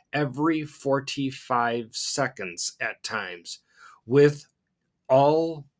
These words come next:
everything that people would need to survive.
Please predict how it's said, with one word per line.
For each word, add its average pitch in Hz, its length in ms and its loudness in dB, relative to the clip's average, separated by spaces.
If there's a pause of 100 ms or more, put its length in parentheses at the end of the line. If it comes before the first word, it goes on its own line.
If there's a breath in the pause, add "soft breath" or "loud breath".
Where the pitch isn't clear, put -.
(200)
everything 110 840 -2 (680)
that 135 240 -2
people 147 420 0
would 139 280 -2
need 127 340 -2
to 123 140 -6
survive. 98 800 -8